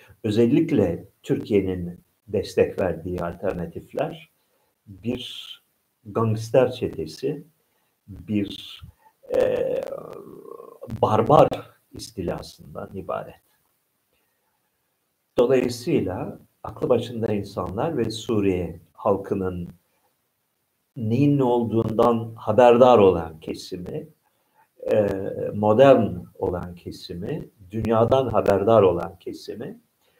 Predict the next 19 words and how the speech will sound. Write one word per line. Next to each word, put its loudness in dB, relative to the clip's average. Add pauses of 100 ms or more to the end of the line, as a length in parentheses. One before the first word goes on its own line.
ilk -2
başlarda 4 (500)
bir -4
büyük -4
bir -2
umutla -4
bir -10
isyan -2
hareketi -8
başlattılar. 0 (380)
Hemen 2
peşinden -6
olayın 2
nereye 4
gittiğini -6 (300)
idrak 2
edip, -6
biraz -4
geç -2